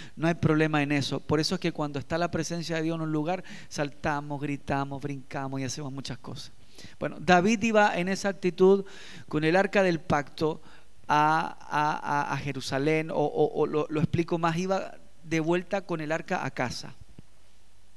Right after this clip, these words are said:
¿Qué significaba el arca? El arca era la presencia de Dios.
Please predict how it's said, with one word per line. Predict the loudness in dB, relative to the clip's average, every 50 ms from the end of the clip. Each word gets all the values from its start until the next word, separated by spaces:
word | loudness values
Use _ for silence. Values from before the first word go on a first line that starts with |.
| -14 -14 -14 -14 -14 -14 -14 -14 -14 -6 0
¿Qué | 4 4
significaba | 4 4 4 2 2 2 2 0 0 4 4 6 6 6
el | 4 4
arca? | 4 2 2 -2 -4 -4
El | 0 2 2 2
arca | 2 2 0 -2
era | 0 0
la | 0 -2 -2
presencia | -2 -4 -4 -4 -4 -6 -6 -6 -6 -6 -6 -6 -8 -8 -8 -10 -12 -12 -12
de | -12 -12 -8 -6 -4 -4
Dios. | -4 -4 -4 -6 -6 -8 -8 -12 -12 -12 -14